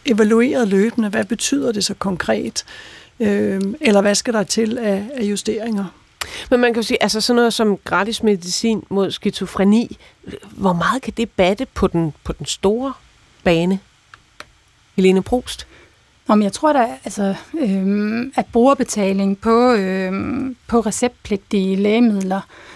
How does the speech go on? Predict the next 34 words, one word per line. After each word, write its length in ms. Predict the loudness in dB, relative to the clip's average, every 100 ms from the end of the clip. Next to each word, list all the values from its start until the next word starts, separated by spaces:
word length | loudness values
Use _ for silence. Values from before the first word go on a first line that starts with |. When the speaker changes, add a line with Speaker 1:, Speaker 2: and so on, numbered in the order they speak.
| -12 -2
Speaker 3:
det 100 | 2
skal 100 | 4
man 100 | 4
altså 200 | 2 0
ikke 120 | 0
underkende, 600 | 0 0 0 -2 0 0
at 100 | 0
det 80 | 0
har 220 | 2 2
en 120 | 2
betydning. 640 | -2 -6 0 2 2 -2 -6
Altså, 280 | -4 -4 0
øhm, 580 | 0 2 0 0 -2 -2 -2
og, 140 | -2 0
og 100 | -2
du 80 | -2
skal 280 | 0 -2 -2 _ -8
altså 160 | -6 -4
tænke 300 | 2 2 4
på, 220 | 2 0
hvis 160 | 2 0
man 100 | 0
nu 100 | 0
fejler 400 | 0 2 2 -2
flere 340 | -2 -2 -2
ting, 320 | 0 -2 -2 -8 -20 -20 -8 0
øhm, 640 | 2 4 2 0 0 -2
så 120 | -2
har 180 | 0 2
man 140 | 2 0
en 160 | -2
fast 340 | 0 -2 -2 -4
udgift, 600 | -2 -2 -4 -4 -6 -2
øhm, 640 | 0 0 -2 -2 -4 -6